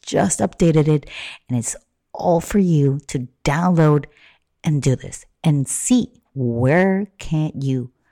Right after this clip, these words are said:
create your tasks for the day, but also where you can work and gain time. This is gonna be powerful, guys. Listen, I've been saying this for the last three weeks. We need your help.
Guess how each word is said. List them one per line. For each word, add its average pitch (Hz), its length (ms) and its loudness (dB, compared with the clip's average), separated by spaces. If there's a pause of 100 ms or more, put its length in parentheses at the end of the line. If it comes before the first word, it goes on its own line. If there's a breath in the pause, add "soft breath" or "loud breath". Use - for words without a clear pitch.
(500)
create 165 540 -6
your 220 100 0
tasks 143 640 -4
for 196 160 -2
the 208 100 2
day, 139 340 0 (100)
but 151 200 -2 (220)
also 196 380 0
where 135 540 0
you 147 280 0
can 160 260 -4
work 131 380 -4 (100)
and 139 200 -2 (120)
gain 131 540 -2 (220)
time. - 680 -6 (800 loud breath)
This 208 140 4
is 185 60 -2
gonna 170 220 0
be 147 100 0
powerful, 147 540 0
guys. 123 420 -2
Listen, 151 440 -2 (220)
I've 156 200 2
been 165 160 -2
saying 156 300 0
this 147 160 -2
for - 180 -8
the 143 100 -2
last 135 480 -2
three 139 220 0
weeks. - 400 -4 (420)
We 151 160 0
need 143 240 -4
your 120 120 -2
help. - 360 -8